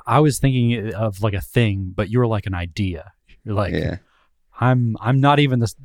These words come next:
Speaker 1: I'm not even the ball. I am a thing that happens to the ball."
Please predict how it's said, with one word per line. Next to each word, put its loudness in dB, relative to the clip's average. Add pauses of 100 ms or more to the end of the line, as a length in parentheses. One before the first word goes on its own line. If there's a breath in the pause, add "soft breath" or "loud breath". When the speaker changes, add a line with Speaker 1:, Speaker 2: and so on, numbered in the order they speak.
Speaker 1:
I'm 0
not 4
even 2
the 2
ball. -2
I 0
am -2 (320)
a -6
thing 0
that -2
happens -4
to -6
the -8
ball." -16